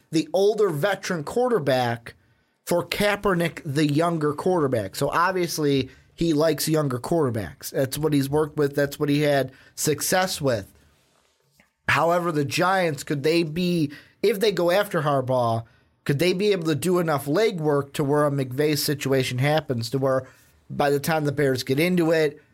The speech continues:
Harbaugh's like, "You know what? If he's thinking about coming out, it's, you know what? The Giants have been in the pocket, in the ear so much that, hey, I'm already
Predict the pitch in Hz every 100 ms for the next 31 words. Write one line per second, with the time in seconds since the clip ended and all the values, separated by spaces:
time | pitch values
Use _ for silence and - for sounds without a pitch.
0 | - 151 156 147 143 139 131 143 147 143
1 | 139 160 147 135 120 - 240 240 220 185
2 | 156 170 147 139 131 123 120 - _ _
3 | 147 143 143 147 147 151 151 123 156 151
4 | 151 139 143 131 120 143 131 127 - 151
5 | 147 127 - 147 - 131 135 147 139 127
6 | 156 147 151 135 135 160 147 143 139 -
7 | - _ 170 139 120 139 147 147 147 139
8 | 135 123